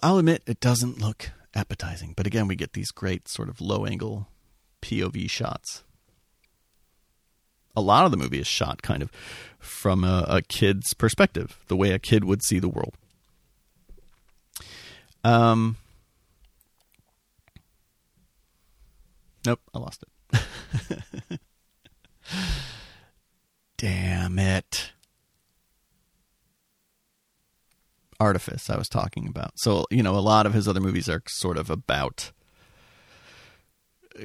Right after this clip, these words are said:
constructing a heightened reality. He's not interested in real reality. He's interested in sort of movie reality. And so I know that there are practical reasons why that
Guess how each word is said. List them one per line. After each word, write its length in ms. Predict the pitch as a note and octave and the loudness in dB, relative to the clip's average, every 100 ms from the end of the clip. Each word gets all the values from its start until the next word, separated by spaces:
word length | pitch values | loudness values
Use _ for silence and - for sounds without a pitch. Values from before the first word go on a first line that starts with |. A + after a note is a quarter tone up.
| - | 2
constructing 680 | D3+ C3 - D#3+ - C#3+ B2 | 6 6 8 6 8 6 6
a 140 | A#2+ | 6
heightened 720 | G#2 - F3 C3+ B2+ B2 A#2+ - - | 6 6 6 6 2 2 0 -4 -2
reality. 480 | A#2 A#2 G2 D#2 - | 4 6 6 2 -2
He's 220 | G2 G#2 | 0 4
not 160 | G#2 A2+ | 4 4
interested 460 | G#2+ A2 - A2 | 4 0 2 4
in 140 | G2+ G#2 | 6 6
real 240 | F3 D3+ | 6 6
reality. 480 | B2 A2+ A2+ G#2 G#2+ | 6 8 6 4 2
He's 260 | A#2 A2 | -2 -4
interested 500 | F#2+ G#2+ A#2 - F#2+ | -4 -4 -4 -2 -2
in 100 | - | -2
sort 200 | - G#2 | -2 -4
of 100 | - | 4
movie 320 | A2 C3+ A#2 F#2+ | 8 10 8 4
reality. 460 | E2 - G1+ - - | 0 -2 -2 -2 -2
And 200 | G2 F#2 | -2 -2
so 540 | - - G2+ G2 F#2+ - | 0 4 6 6 4 2
I 100 | B2 | 2
know 300 | B2+ B2+ C3+ | 4 6 6
that 200 | B2 A2+ | 6 2
there 280 | - A2+ G#2 | 2 2 2
are 220 | - G2+ | 0 -2
practical 640 | - - B2+ C3+ - B2 G#2+ | -2 4 4 4 0 2 2
reasons 580 | A2+ A#2+ A2 G#2+ G#2 - | 4 4 4 2 0 -4
why 600 | G#2 G2+ G2+ F#2 F#2 A#2+ - - - - _ | -4 -2 0 0 -2 -4 -10 -20 -20 -20 _
that 340 | G2+ G2 G#2+ | -4 2 4